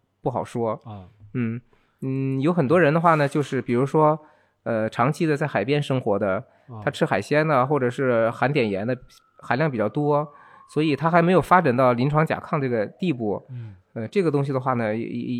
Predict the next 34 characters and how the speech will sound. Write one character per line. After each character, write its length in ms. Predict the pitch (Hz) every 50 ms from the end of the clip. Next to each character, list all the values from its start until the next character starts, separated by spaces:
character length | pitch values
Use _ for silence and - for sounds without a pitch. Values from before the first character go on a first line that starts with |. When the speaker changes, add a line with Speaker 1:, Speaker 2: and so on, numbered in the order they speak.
| - 127 120
Speaker 1:
也 20 | 120
要 200 | 131 139 151 151
是 260 | - - 143 127 117
来， 220 | 110 110 107 117 120
来 200 | 120 117 123 127
仔 160 | - - 107
细 120 | - -
的 80 | 127 123
分 200 | - - 139 139
析。 240 | - - 110 82 - - _ _ -
另 120 | 147 151
外， 100 | 156 156
Speaker 2:
嗯。 60 | 147 123
Speaker 1:
我 80 | 113
建 220 | - - 175 160 151
议 60 | 135
你 140 | 120 113 101
的 60 | 110
下 200 | - - 170 151
次 140 | 135 139 120
检 180 | - 104 92
查 140 | - - 101
的 80 | 117 135
话 120 | 143 131
呢， 140 | 123 120 117
做 160 | - - 165
一 80 | 156 151
个 80 | 147 147
甲 200 | - - 78 -
功 140 | - 135
七 200 | - - - 190
项。 260 | 185 - 175 120 98 - _ _ _ _ _ -
Speaker 2:
啊。 240 | 123 110 101 90 92 _ _ _ _
Speaker 1:
呃， 260 | - 131 117 110 117